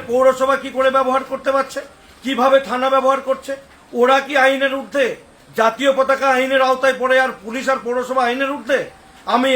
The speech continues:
এই নিয়ে পুলিশের সঙ্গে আমার বিতর্ক হয়, সেখানে থানার আইসি আসেন, এসডিপিও আসেন, তারা এসে পর্যন্ত আমাকে বলে যে না, এখানে ফ্ল্যাগ তুলতে দেওয়া যাবে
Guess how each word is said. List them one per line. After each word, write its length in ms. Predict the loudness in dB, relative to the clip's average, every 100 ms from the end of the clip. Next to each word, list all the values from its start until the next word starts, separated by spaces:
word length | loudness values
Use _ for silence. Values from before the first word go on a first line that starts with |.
| 4
এই 80 | 4
নিয়ে 140 | 2 0
পুলিশের 300 | -2 -4 -4 -4
সঙ্গে 200 | -4 -4
আমার 140 | -4 -6
বিতর্ক 320 | -4 -2 0 2 2
হয়, 160 | 2 0 -6 -20 -20 -20 -20 -10
সেখানে 340 | -4 0 2 2 0
থানার 240 | -2 0 2
আইসি 260 | 0 0 2 2
আসেন, 220 | 0 -2 -4 -20 -20 -2
এসডিপিও 560 | 0 0 -4 -2 2 4 2
আসেন, 220 | 0 -4 -6 -18 -20 -8
তারা 240 | -2 2 4 4
এসে 180 | 2 -2 0
পর্যন্ত 340 | -2 -2 -2 -4
আমাকে 200 | -4 -6 -4
বলে 120 | -4 -4
যে 60 | -4
না, 40 | -2 -4
এখানে 200 | -6 -8
ফ্ল্যাগ 200 | -4 -4 -4
তুলতে 220 | -12 -12 -8 -6
দেওয়া 160 | -4 -4
যাবে 200 | -6 -8